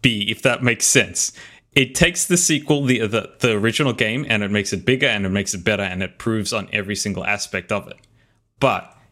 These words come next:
in doing so, it doesn't create something that's greater than the sum of its parts or infinitely greater than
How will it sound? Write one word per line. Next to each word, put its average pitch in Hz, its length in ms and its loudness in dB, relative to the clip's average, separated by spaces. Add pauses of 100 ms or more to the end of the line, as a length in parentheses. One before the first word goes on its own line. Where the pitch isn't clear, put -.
(140)
in 180 160 2
doing 151 260 0
so, 95 380 -2 (240)
it 113 140 -2
doesn't 123 280 2
create 113 360 0
something 104 380 0
that's 92 180 -2
greater 101 360 0
than 92 160 -2
the 92 80 -2
sum 98 220 -2
of 90 140 -8
its 92 100 -6
parts 107 360 -4
or 98 260 -4 (380)
infinitely 107 560 -2
greater 98 400 -2
than 90 480 -4